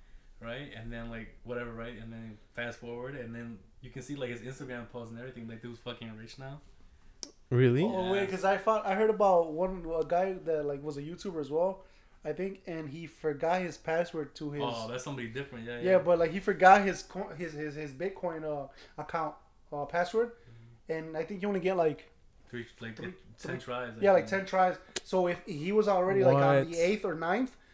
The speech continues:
Speaker 3: so if
Speaker 2: Uh-huh.
Speaker 3: he tried it one more time, I think, like, his whole thing, like, just erased. And I think they gave him, like, as well, like, ten cents or, like,
Speaker 2: Uh-huh.
Speaker 3: twelve cents or somewhere around there.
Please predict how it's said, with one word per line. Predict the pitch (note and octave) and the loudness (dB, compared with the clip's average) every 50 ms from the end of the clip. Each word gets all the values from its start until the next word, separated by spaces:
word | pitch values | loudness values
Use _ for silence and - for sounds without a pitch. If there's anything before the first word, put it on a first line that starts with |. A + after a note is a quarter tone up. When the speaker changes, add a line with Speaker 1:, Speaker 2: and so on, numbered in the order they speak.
| - _ - | -20 _ -10
Speaker 3:
so | A2+ A#2 | -2 2
if | F3 C3+ | 4 6
Speaker 2:
Uh-huh. | C3 B2+ B2 | 8 8 6
Speaker 3:
he | A#2+ | 6
tried | A#2+ A3 G#3 | 6 6 4
it | G3+ E3+ | 4 2
one | E3 E3+ F#3+ G3 G#3 | 2 2 0 2 0
more | G#3 G#3 G3 | 0 -2 -2
time, | - - F#3 F#3+ G3+ | -2 0 2 2 2
I | G3+ F#3 | 2 2
think, | F#3+ F#3+ F3 | 2 0 2
like, | F3+ E3+ E3 | 2 0 0
his | - F3 D#3 - | -2 -10 -10 -8
whole | - D#3 D#3+ E3+ F3 F3 | -4 -2 -2 -2 -2 -2
thing, | - E3+ E3 D#3+ | -6 -8 -6 -4
like, | E3 D3+ D3 C#3+ | -4 -4 -4 -4
just | D3+ - - | -8 -10 -8
erased. | D3+ C#3+ D#3 F3 F#3 F#3 - - - - - - - - - - | -4 -2 -2 -2 -2 -4 -10 -18 -20 -20 -20 -20 -20 -20 -4 2
And | F3 F3 F#3 | 4 6 6
I | F#3 | 6
think | F#3 A3 A3+ | 4 2 2
they | G#3+ G3+ | 2 2
gave | D#3+ F#3 G#3 G#3 | 4 2 0 0
him, | F3+ G#3+ G#3+ G3+ | 0 0 0 2
like, | F#3 E3 D3 C3 - - - - - - - - | 2 2 2 0 -4 -14 -20 -20 -20 -6 0 4
as | E3+ E3+ C#3+ - | 4 4 4 4
well, | D#3+ E3 F3 F#3+ | 6 8 10 10
like, | F#3 E3+ - | 10 8 6
ten | - F#3 F#3+ | 6 2 4
cents | F#3 - F#3 F#3 G#3 G3+ G#3 | 4 2 0 -2 -2 -2 -4
or, | F#3+ | -2
like, | E3+ D#3 D3 C3+ - - - - - - - - | -2 -2 -2 -2 -4 -10 -20 -20 -20 -14 -2 2
Speaker 2:
Uh-huh. | - A#2 A#2 A#2 | 4 6 6 6
Speaker 3:
twelve | C#3 E3 F3 F3 | 4 2 0 0
cents | - G3 G3 F#3 E3+ | -2 -2 -2 -4 -6
or | D#3+ D#3 D3 | -8 -8 -6
somewhere | - F3+ F3+ F3+ F3 E3+ | -6 -4 -4 -4 -4 -2
around | F3 E3+ F3 F3 F3+ F#3 | 0 0 0 0 0 -2
there. | G3 G#3 G#3 | -4 -6 -8